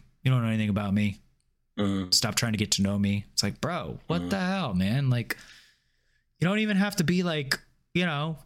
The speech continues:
Speaker 1: in love, but, like, be civil with her. She just heard somebody say that, like, you killed her
Speaker 2: Mm.
Speaker 1: dad, and you're just like, "You don't know me."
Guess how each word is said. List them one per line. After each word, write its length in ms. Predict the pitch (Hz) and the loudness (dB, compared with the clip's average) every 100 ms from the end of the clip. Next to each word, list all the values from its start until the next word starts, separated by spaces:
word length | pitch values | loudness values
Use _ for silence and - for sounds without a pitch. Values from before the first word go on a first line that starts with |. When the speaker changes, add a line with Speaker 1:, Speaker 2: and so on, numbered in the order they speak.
| - | 0
Speaker 1:
in 160 | 143 | 2
love, 400 | 135 175 180 151 | 2 0 -2 -2
but, 140 | 139 139 | -2 0
like, 160 | 139 | 0
be 120 | 131 175 | 0 2
civil 300 | - 180 185 | 2 0 0
with 140 | 180 | 0
her. 240 | 190 190 180 | 0 0 -2
She 160 | - - | -2 0
just 180 | 185 - | 2 2
heard 360 | 170 190 165 - _ | 0 0 -4 -12 _
somebody 460 | - 175 180 185 180 | 0 2 2 2 0
say 420 | - - 160 175 | 0 0 0 -2
that, 260 | 175 165 170 - - - - - - - - _ _ _ _ - | -2 -2 -4 -10 -20 -20 -20 -20 -20 -20 -20 _ _ _ _ -2
like, 200 | 139 131 | -2 2
you 80 | 131 | 0
killed 280 | 131 147 160 | 2 0 0
her 120 | 156 | 0
Speaker 2:
Mm. 40 | |
Speaker 1:
dad, 400 | 139 147 170 175 | 0 0 -2 0
and 600 | 156 131 131 120 117 117 127 | 2 4 4 4 2 2 2
you're 100 | 127 | 0
just 220 | 120 - | 2 0
like, 160 | 101 | 2
"You 80 | 101 | 0
don't 180 | 107 90 | 0 0
know 180 | 85 87 | 0 2
me." 320 | 95 101 | 2 2